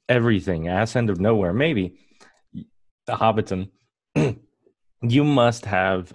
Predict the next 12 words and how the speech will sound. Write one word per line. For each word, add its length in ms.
a 100
different 600
perspective 920
on 500
the 140
relationship 1000
between 400
the 60
United 320
States 480
and 500
China 420